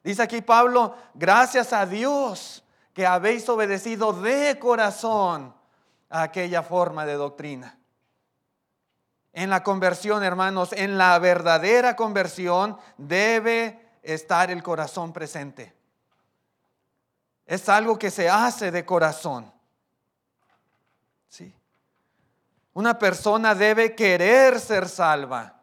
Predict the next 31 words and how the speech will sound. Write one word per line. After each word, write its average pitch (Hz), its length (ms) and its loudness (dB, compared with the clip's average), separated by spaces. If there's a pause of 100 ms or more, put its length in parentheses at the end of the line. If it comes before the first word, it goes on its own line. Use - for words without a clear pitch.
(380)
Una 247 220 2
persona 220 500 0
debe 220 240 2
tener 214 320 -2
el 214 140 2
deseo, 208 640 2
el 185 140 2
anhelo, 214 520 2
el 196 140 2
interés 196 640 2
en 220 120 -4
su 190 200 -8
corazón 180 580 2
de 202 140 -2
ser 240 560 0
reconciliado 202 1200 2
con 208 160 -4
Dios 202 320 -2
y 196 80 -6
estar 208 380 0
en 190 160 -8
paz 262 400 0
con 208 200 -8
Él. 151 400 -6 (180)
E-, 226 320 0
esa 247 200 0
debe 240 220 2
de 226 80 0
ser 233 240 -2
la 233 160 0
motivación 208 1080 -4